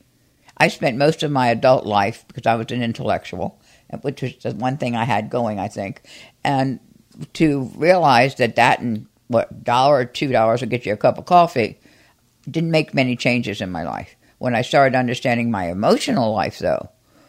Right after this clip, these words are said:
and dealing with that, that changed just about everything. So,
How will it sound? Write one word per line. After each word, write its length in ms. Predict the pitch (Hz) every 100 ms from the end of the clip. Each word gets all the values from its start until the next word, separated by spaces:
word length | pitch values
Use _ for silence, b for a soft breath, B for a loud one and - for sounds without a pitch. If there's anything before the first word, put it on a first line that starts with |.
| b b -
and 120 | 123
dealing 260 | 151 131 113
with 160 | 82 -
that, 360 | 131 85 -
that 200 | 135 139
changed 380 | - 104 90 -
just 140 | 110
about 180 | - 101
everything. 500 | 95 80 58 - 50 - _ _ B B B B B B
So, 520 | - 147 123 113 95